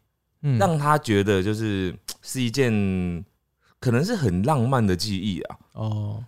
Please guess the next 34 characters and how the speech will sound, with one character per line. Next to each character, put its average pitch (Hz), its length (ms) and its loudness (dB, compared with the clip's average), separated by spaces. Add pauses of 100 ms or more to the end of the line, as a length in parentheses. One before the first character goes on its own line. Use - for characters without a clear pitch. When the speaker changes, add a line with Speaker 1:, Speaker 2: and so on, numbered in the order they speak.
Speaker 2:
这 269 100 -12
个 202 160 8
让 185 220 6
我 101 180 6
想 92 280 2
到 123 120 4
另 131 240 4
外 123 120 4
一 95 120 2
件 92 240 2
事 101 160 -2
情， 82 220 -6
我 101 160 2
有 104 240 4
一 98 60 4
件 131 260 2
事 135 200 0
情 90 180 0
也 87 100 2
是 127 180 -2
类 135 200 4
似 120 160 -2
这 120 100 2
样 110 180 4
子， 87 120 -4
也 95 80 2
是 160 140 -2
全 110 260 2
家 127 180 4
一 139 60 2
起 101 140 0
出 107 260 0
游 73 160 0
的， - 140 -8